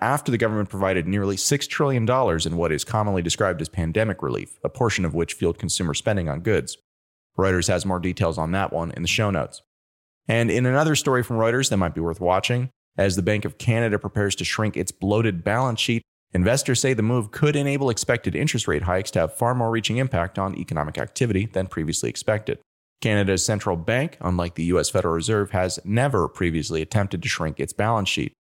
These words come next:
a process known in Beltway speak as quantitative tightening.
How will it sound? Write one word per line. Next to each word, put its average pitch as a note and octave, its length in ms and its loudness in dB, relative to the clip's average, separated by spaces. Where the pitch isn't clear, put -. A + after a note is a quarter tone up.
a G#2 60 0
process G#2 420 2
known G2 260 0
in F2 180 -2
Beltway F#2+ 360 2
speak F2 300 0
as D#2+ 140 0
quantitative G2 640 -2
tightening. - 500 -6